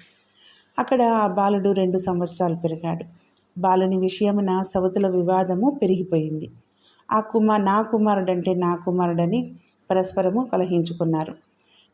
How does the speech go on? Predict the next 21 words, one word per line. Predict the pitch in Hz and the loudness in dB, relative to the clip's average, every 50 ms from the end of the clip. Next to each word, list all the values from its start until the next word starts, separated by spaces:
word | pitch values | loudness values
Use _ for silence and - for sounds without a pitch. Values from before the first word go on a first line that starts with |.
| - | 0
నేను | 226 247 262 254 247 | 2 4 4 4 2
పోషించవలనంటే | 262 247 214 214 214 - 214 202 202 214 196 196 185 190 185 190 185 196 269 262 | 2 2 2 2 2 2 0 0 0 0 2 2 2 2 2 0 0 0 0 0
నేను | 220 202 196 196 190 185 | 0 0 0 0 -2 -4
పోషించవలనని | 175 - 185 175 175 180 175 170 170 170 175 170 170 170 170 170 175 226 302 427 403 294 | -2 0 0 0 0 0 -2 -2 0 0 0 2 2 2 2 2 2 2 0 2 2 0
జగడమాడుకున్నారు. | 208 208 180 170 165 170 165 165 160 156 160 - - 151 156 156 160 170 - - - _ _ _ _ _ - - 220 | 0 2 0 0 0 0 0 -2 -4 -4 -6 -8 -8 -8 -6 -6 -8 -8 -12 -14 -20 _ _ _ _ _ -6 -2 0
చివరకు | 214 220 214 214 208 190 | 0 2 0 0 -2 -2
పెద్ద | - 175 165 165 165 185 | 0 0 0 0 0 -2
భార్య | 175 165 180 185 180 165 165 165 165 - - - - _ - - _ - | -2 -2 0 0 0 0 0 -2 -4 -6 -8 -16 -20 _ -20 -18 _ -4
ఎవరికీ | 190 180 196 202 196 - 214 | -2 0 0 -2 -2 -4 -4
తెలియకుండా | 214 - 185 180 180 175 165 170 175 165 170 170 170 170 170 - | -2 0 0 0 0 0 -2 -2 -2 0 0 0 0 -2 -4 -2
ఆ | - 185 185 | -2 0 0
బాలుణ్ణి | 165 170 175 170 170 165 170 165 175 233 330 453 453 - - - - _ _ - | 0 0 0 2 2 2 2 2 2 2 0 0 -2 -8 -16 -20 -20 _ _ -4
అడవిలో | 190 185 180 175 175 175 | 0 0 2 2 2 2
విడిచిపెట్టి | 170 170 165 165 - - - 165 160 - 175 | 2 0 -2 -2 -4 -6 -4 -4 -4 -4 -6
వచ్చింది. | 175 170 170 - 170 160 160 165 - - _ _ _ _ _ - _ _ _ _ _ - - | -8 -8 -8 -10 -10 -10 -12 -12 -14 -20 _ _ _ _ _ -20 _ _ _ _ _ -4 0
తర్వాత | 269 262 254 254 254 254 | 0 2 2 2 2 2
ఇంటికి | 240 214 208 196 214 202 208 | 2 2 2 0 0 0 0
వచ్చిన | 202 196 185 190 - 202 185 185 185 180 175 175 170 | 0 0 -2 -2 -2 -2 0 0 0 0 -2 -2 -2
గృహస్థు | 175 175 175 202 190 185 - - 190 | -4 -2 0 0 -2 -2 -2 0 0
ఎంత | 180 175 175 180 175 180 202 | 2 2 2 2 2 0 2
వెతికినా | 190 185 180 185 175 - 175 170 175 175 175 | 2 2 0 -2 -2 -2 0 0 0 -2 -2